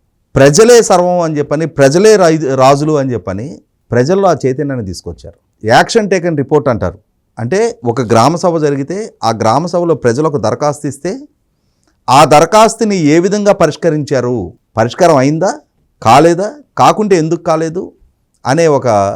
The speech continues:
రాతపూర్వక జవాబు ప్రజలకు ఇవ్వాలి. ఆ తర్వాత clean and green. నరేంద్ర మోడీ గారు స్వచ్ఛ భారత్ అని చెప్పని ఇవాళ మనం గత దశాబ్ద కాలంగా వింటూ ఉన్నాం. కానీ చంద్రబాబు నాయుడు గారు ముప్పై సంవత్సరాల నాడే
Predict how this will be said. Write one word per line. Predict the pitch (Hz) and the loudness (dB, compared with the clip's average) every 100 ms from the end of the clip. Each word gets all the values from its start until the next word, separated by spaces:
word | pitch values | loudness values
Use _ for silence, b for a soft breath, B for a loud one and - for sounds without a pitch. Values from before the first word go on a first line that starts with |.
| - | -8
రాతపూర్వక | - 101 135 170 190 180 175 160 | -6 0 2 0 -2 -2 -2 -4
జవాబు | 113 117 135 160 160 | -2 0 0 -2 -4
ప్రజలకు | 117 113 120 | -6 -8 -8
ఇవ్వాలి. | 101 85 80 _ _ _ | -10 -10 -12 _ _ _
ఆ | 110 | 2
తర్వాత | 123 123 139 135 110 95 - _ - | 2 2 2 0 -4 -6 -10 _ -4
clean | 131 143 127 | -2 0 -2
and | 95 | -4
green. | 92 73 - _ _ _ 110 | -8 -10 -18 _ _ _ 0
నరేంద్ర | 127 175 190 | 2 4 4
మోడీ | 180 170 165 | 2 0 0
గారు | 165 151 123 147 - - _ _ _ _ _ - | 0 0 -2 -4 -8 -16 _ _ _ _ _ -14
స్వచ్ఛ | - 135 - | -2 0 2
భారత్ | 185 180 175 | 2 2 2
అని | 151 139 | -4 -4
చెప్పని | - 127 120 98 85 - _ _ _ | -6 -6 -6 -6 -10 -14 _ _ _
ఇవాళ | 117 120 110 90 82 - | 0 2 4 2 -4 -6
మనం | 107 110 98 | -4 -4 -2
గత | 113 135 | 0 0
దశాబ్ద | 107 113 156 143 | -2 -2 0 -2
కాలంగా | 139 135 139 127 | -2 -4 -4 -6
వింటూ | 104 107 | -6 -6
ఉన్నాం. | 90 73 - _ _ _ _ _ _ _ _ - | -8 -10 -18 _ _ _ _ _ _ _ _ -2
కానీ | 135 202 | 2 2
చంద్రబాబు | 185 156 160 175 | 2 2 4 4
నాయుడు | 185 175 | 2 0
గారు | 165 | 0
ముప్పై | 135 123 180 | -2 0 0
సంవత్సరాల | 170 160 156 147 123 | 2 -2 -4 -6 -4
నాడే | 101 82 | -6 -8